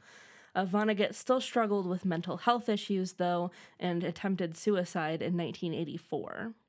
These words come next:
Um, however, he continued to write up until his death in two thousand seven, with his final publication, a collection of essays, becoming a bestseller.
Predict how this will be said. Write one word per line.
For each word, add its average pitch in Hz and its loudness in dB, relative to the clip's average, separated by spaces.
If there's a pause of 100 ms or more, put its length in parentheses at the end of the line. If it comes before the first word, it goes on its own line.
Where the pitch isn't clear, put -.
(520)
Um, 185 0
however, 226 2
he 226 0
continued 220 0
to 202 -2
write 226 0
up 190 -4
until 175 -2
his 160 -6
death 190 0
in 180 -2
two - -10
thousand - -10
seven, 214 2 (260)
with 185 0
his 175 -4
final 190 0
publication, 170 -4
a 165 -6
collection 160 -6
of 151 -8
essays, 156 -4
becoming 156 -8
a 165 -10
bestseller. - -10